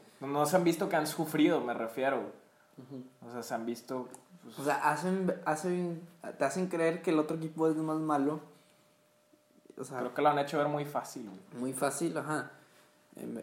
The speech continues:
Speaker 2: y ellos como que, pues, normal, no sé. Pero, por ejemplo, ahorita que hablamos de los récords, me acordé del... Cuando estaba el Turco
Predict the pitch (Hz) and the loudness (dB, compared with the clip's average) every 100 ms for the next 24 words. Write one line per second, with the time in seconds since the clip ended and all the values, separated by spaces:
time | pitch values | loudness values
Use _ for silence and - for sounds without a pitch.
0 | - 120 113 117 131 131 - 123 120 - | -8 -8 -6 -4 -6 -6 -12 -12 -10 -12
1 | - - - - _ - 120 123 123 120 | -14 -16 -20 -20 _ -12 -8 -4 -4 -6
2 | 120 127 - - - _ _ _ 151 147 | -8 -8 -10 -20 -20 _ _ _ 2 4
3 | 156 151 156 147 - 185 185 170 131 - | 2 0 -4 -6 0 2 2 0 -4 -10
4 | - - _ _ - 127 131 151 160 156 | -18 -20 _ _ -2 0 0 0 2 4
5 | 160 160 160 151 135 139 156 151 151 131 | 4 2 2 2 2 -2 -4 -8 -8 -8
6 | - - 127 135 147 160 151 135 - - | -4 -4 0 0 0 0 0 -2 -8 -16
7 | - - - - 135 135 127 139 151 151 | -20 -20 -20 -10 -8 -6 -4 0 0 2
8 | 170 156 170 180 | 2 2 0 0